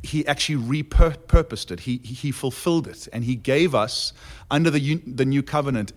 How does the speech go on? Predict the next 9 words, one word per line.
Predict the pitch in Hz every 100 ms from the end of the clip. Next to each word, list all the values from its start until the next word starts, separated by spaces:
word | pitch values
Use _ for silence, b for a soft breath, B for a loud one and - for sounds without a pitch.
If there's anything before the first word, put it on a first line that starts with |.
| -
a | 135
model | 135 143 151 170 127 90 107 127 b b b b
for | - - 135 127 120 117 - - - -
rest. | 113 127 - - - - _ _ _ _ - - - - - - B B B
He | 135
was, | 143
he | 139 139
was | 123 156
improvising, | 165 175 147 156 160 143 185